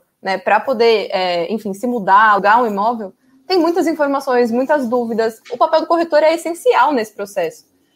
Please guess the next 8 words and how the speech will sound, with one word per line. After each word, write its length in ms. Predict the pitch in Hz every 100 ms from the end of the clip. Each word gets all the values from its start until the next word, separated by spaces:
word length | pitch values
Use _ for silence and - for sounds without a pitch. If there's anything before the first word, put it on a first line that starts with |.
| _ 208
né? 160 | 220
Não 160 | 220 320
só 200 | 427 381
usar 220 | 254 247
ferramentas 580 | 262 269 233 226 233 233
digitais, 540 | 226 208 214 226 269
mas 180 | 247 226
também 440 | 233 247 247 330